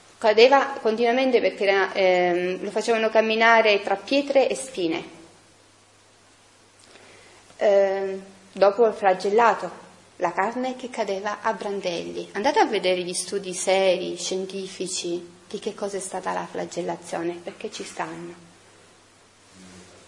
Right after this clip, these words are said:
Vedete gli studi scientifici e veri, e storici, perché quella era una tortura che facevano i romani,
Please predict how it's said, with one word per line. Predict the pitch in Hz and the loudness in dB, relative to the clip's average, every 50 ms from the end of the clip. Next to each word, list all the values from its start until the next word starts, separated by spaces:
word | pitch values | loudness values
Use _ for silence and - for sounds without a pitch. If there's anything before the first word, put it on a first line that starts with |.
| _ - - 90 90 - - _ _ - - - - _ _ _ _ _ _ - - | _ -20 -20 -20 -20 -20 -20 _ _ -20 -20 -20 -20 _ _ _ _ _ _ -12 -4
Vedete | - 202 202 311 415 427 370 254 | -4 -2 0 0 0 2 0 0
gli | 180 185 196 | -2 -2 -4
studi | - - - 294 302 - | -4 -2 0 0 -2 0
scientifici | 233 - - - 233 233 240 247 302 302 - 262 240 - - 196 | -2 -2 0 0 0 -2 -2 -4 -6 -6 -6 -4 -4 -2 0 0
e | 190 | 0
veri, | 190 208 254 277 247 202 185 180 180 175 185 - - - - - - _ _ _ - - - - - - - | 0 2 4 4 4 4 2 0 -2 -6 -6 -10 -14 -20 -20 -20 -20 _ _ _ -20 -20 -20 -20 -18 -10 -6
e | - 196 | -4 -2
storici, | - - - - 359 294 226 196 185 - - - 170 180 175 - - - - - | 0 4 6 8 8 8 6 4 0 -4 -4 -4 -4 -4 -6 -10 -18 -18 -8 -4
perché | - 185 - - 208 214 202 196 214 - | -4 -2 0 2 2 4 4 2 0 2
quella | - 269 277 262 202 180 | 4 6 6 8 8 8
era | 185 185 190 | 8 8 8
una | 190 190 185 | 6 6 2
tortura | 185 202 196 - - - 220 202 196 | -2 -2 -8 -6 -2 2 4 4 4
che | 190 196 | 2 0
facevano | 180 - - 196 185 - 208 202 196 196 196 196 190 185 185 185 180 180 180 170 170 170 170 165 170 170 170 170 165 | -8 -2 -2 -2 -2 0 0 0 2 2 0 2 2 2 2 4 4 4 4 4 2 2 2 0 0 0 0 0 0
i | 165 170 175 | 0 0 2
romani, | 175 170 175 202 233 233 202 190 185 180 180 180 - - | 2 2 4 4 4 4 4 2 0 -2 -4 -6 -12 -18